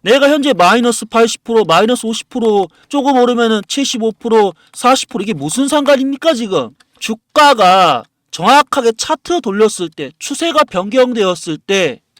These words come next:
그때를 대비해서 우리 주주 여러분들, 삼십 대부터 칠십 대 다양하실 텐데 직장 있으시죠? 자, 좋습니다.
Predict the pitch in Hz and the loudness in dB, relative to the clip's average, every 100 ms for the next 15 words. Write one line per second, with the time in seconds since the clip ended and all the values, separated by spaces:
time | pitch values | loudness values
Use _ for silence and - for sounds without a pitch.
0 | _ _ _ - - - 330 330 320 214 | _ _ _ -6 -6 -2 0 0 0 -2
1 | 226 226 208 190 196 202 - 185 214 220 | -2 0 0 0 -4 -4 -8 -4 2 2
2 | 196 185 170 131 _ _ _ _ - 285 | 2 -2 -4 -4 _ _ _ _ -4 -2
3 | 294 - 302 277 220 - 202 190 - 285 | -2 -6 -4 -4 -4 -2 -2 -2 -6 -6
4 | 302 196 - 156 180 214 220 269 - 277 | -6 -8 -4 -2 0 0 -2 -4 -6 -4
5 | 202 180 156 - 233 - 277 226 247 214 | 0 -2 -2 -6 -6 0 0 0 -6 -4
6 | 175 120 - _ _ _ 214 180 269 - | -4 -6 -8 _ _ _ 0 2 0 0
7 | 269 185 | -2 0